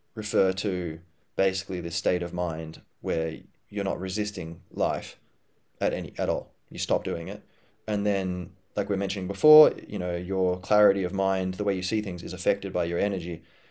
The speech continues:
And so if you have that, "What? Feel good? What?" You know, that kind of thing, maybe, uh, yeah, you could, uh, well, I'm sure there's many roads up the mountain,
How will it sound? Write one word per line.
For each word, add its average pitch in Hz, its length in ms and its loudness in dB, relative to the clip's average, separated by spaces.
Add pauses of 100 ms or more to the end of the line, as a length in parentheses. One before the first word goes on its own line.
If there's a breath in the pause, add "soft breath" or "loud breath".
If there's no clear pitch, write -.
(460 soft breath)
And 95 140 -4
so 95 240 4 (180)
if 92 100 -12
you 98 60 -8
have 98 160 0
that, 85 200 -2
"What? 151 300 10
Feel 151 220 8
good? 139 320 6
What?" - 300 4
You 107 120 0
know, 85 200 -2
that 107 160 0
kind 110 140 0
of 110 40 0
thing, 127 200 0 (360 soft breath)
maybe, 98 760 2 (1000)
uh, 90 340 0
yeah, 87 220 0
you 87 180 -4
could, 90 300 -6
uh, 80 260 -2
well, - 260 -6 (100)
I'm - 500 -14
sure - 140 -4
there's 82 140 -6
many 90 180 0
roads 98 220 6
up 104 100 4
the 98 80 -2
mountain, 104 400 2